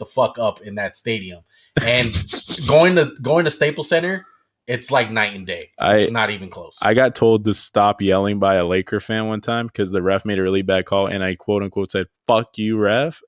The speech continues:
Speaker 2: And the fan told me to watch my language and sit down. I was like,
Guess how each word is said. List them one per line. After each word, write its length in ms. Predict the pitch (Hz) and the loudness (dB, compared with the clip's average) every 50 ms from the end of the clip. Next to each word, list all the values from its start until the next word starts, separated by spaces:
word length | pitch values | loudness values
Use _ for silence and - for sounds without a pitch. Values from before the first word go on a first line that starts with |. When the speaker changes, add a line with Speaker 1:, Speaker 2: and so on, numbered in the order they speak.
| - - | -6 -2
Speaker 2:
And 280 | 113 110 110 110 110 | 0 0 2 2 2
the 140 | 107 110 117 | 2 2 2
fan 240 | 113 - 117 113 113 | 2 2 0 0 0
told 180 | 110 120 117 113 | 0 -2 -2 -2
me 120 | 113 104 | 0 0
to 80 | 101 98 | 2 4
watch 280 | 95 98 101 101 - | 4 4 2 2 0
my 140 | 107 104 95 | 0 0 0
language 380 | 90 92 95 98 101 98 90 92 | 2 0 0 0 -2 -2 -4 -4
and 100 | 92 - | -6 -4
sit 220 | - 95 90 80 | -2 -4 -4 -2
down. 280 | 92 90 87 87 87 87 | -2 -2 -2 -2 -2 -2
I 120 | 85 90 | -2 -2
was 160 | 90 - - | -2 -2 0
like, 260 | 95 95 92 90 90 | 0 2 2 0 -2